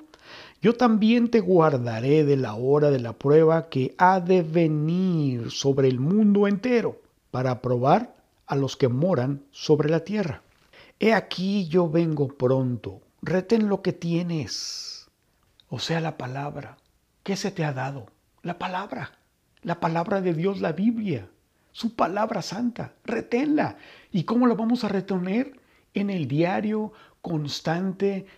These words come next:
de tener nuestra vida devocional, nuestros tiempos devocionales bíblicos personales diarios, "para que ninguno tome tu corona". Versículo trece, "El que tiene oído,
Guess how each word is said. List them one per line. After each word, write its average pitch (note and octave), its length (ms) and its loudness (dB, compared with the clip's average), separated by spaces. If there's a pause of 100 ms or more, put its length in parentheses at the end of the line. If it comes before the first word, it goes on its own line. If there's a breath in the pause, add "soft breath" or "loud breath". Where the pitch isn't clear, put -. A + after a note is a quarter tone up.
de F3 120 -2
tener F3 360 -4
nuestra C#3+ 580 -4
vida D#3+ 340 -2
devocional, A#2 760 -8 (120)
nuestros D3 360 -6
tiempos F#3 340 -2
devocionales D#3 640 -2
bíblicos G3 480 -6
personales A#2+ 640 -8
diarios, A#2+ 600 -10 (100)
"para C#3+ 280 0
que D3 140 0
ninguno C#3 840 0
tome E3 760 -2
tu F3 240 -2
corona". D3 960 0 (140)
Versículo E3+ 640 -2
trece, C3 480 -2 (440 soft breath)
"El F3+ 200 0
que D#3+ 160 0
tiene F#3+ 440 0
oído, C3 460 0